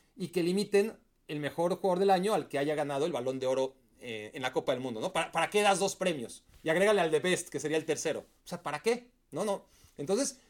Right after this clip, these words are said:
yo creo que, que lo primero que tenemos que exigir, pensemos lo que pensemos, si, si el Mundial es importante, pero no definitivo,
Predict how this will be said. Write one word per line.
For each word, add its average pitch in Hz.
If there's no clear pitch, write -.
yo 175
creo 233
que, 233
que 180
lo 175
primero 202
que 247
tenemos 226
que 208
exigir, 202
pensemos 277
lo 262
que -
pensemos, 190
si, 139
si -
el 170
Mundial 185
es 208
importante, 196
pero 147
no 170
definitivo, 170